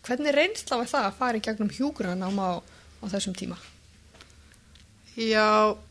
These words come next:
Speaker 2: ég var að segja við manninn minn um daginn, við vorum að spekula í, sko, nú, nú er allt nám meira og minna á leiðinni í háskóla.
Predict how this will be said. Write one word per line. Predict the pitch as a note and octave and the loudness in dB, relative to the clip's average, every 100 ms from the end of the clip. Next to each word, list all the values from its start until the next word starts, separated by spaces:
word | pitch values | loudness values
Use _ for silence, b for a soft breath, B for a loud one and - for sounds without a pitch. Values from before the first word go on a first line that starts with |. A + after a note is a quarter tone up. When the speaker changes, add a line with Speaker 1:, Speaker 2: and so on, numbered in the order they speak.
| - - - _ - _ - _ - _ _ | -20 -20 -20 _ -20 _ -20 _ -20 _ _
Speaker 2:
ég | A3+ A3+ | -2 2
var | A3 | 4
að | G#3+ | 2
segja | A#3+ A#3 B3 | 2 6 6
við | A#3+ A#3 | 6 6
manninn | A3+ C#4 D4 C4+ | 4 6 6 4
minn | C4 | 4
um | B3 B3+ | 0 4
daginn, | C4 D#4 F4+ G#4 G#4 - | 4 4 2 0 -4 -6
við | B3 | -2
vorum | A#3 A#3 A#3 | 0 2 2
að | A3+ | 0
spekula | - C4 B3+ C4 C4+ | 0 -2 0 2 2
í, | B3+ - _ | 0 -8 _
sko, | - - B3+ | -12 -6 0
nú, | B3 B3+ C#4 - | 2 2 0 -6
nú | D#4 B3+ A#3+ | -4 0 2
er | B3 | 2
allt | - _ | -2 _
nám | B3 A#3+ A#3+ C#4 | 0 2 4 4
meira | C#4 C4+ C4+ | 4 4 2
og | C4 | 2
minna | C4+ C4 | 4 4
á | |
leiðinni | B3 B3+ C4 B3 | 4 4 4 2
í | A3 | 2
háskóla. | B3 D#4 - - F4 F4 | 2 0 -2 0 2 2